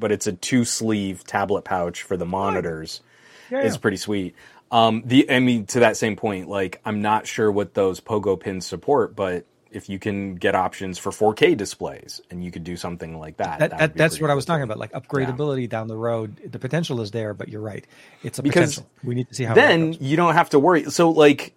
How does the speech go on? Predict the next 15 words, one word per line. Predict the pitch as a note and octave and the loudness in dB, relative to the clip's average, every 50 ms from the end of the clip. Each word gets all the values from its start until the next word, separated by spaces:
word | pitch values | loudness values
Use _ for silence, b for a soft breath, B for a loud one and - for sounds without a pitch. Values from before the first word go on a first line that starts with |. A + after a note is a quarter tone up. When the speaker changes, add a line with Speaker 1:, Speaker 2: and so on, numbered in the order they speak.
| - | -8
Speaker 1:
the, | A#2+ G#2+ B2+ B2+ B2 - | 0 4 4 4 4 4
the | A#2 A2 B2 A#2+ A#2 A#2 A#2 A2 | 2 4 4 6 6 6 4 2
Zeebeck | G2+ F#2+ G#2+ C#3 C3 C#3 B2 A#2 - - | -2 -4 -2 2 4 6 4 4 2 0
Triple, | - - - D3 - E3 D3 C#3 C3+ | 2 4 4 6 8 8 8 8 6
and | - B2 A#2 A#2+ | 4 2 2 2
the, | B2 A#2+ | 2 4
there | A#2 C#3+ F#3 | 6 8 8
are | G3+ D#3 | 8 8
a | A2+ | 8
bunch | F2+ A#2 B2+ D#3 D3+ - | 8 6 4 4 2 0
of, | C3+ A2 G2+ F#2+ F#2+ F#2 E2+ - | -2 -2 -4 -6 -10 -12 -12 -6
uh, | - G#2 G2+ G2 F#2+ F#2 - | -2 2 2 2 2 2 4
other | A#2 A#2 G#2+ A2+ G#2+ G#2 G2 G2 G2 - | 4 4 6 6 6 6 6 2 0 -2
lower | A2 G2+ A2+ A#2+ C3 B2+ A#2+ A2+ G2 | 2 4 6 6 8 6 4 2 0
cost | - - G#2+ G2 F2+ F2+ F2+ - - - - - - | 0 0 2 2 2 0 -4 -8 -12 -14 -16 -18 -20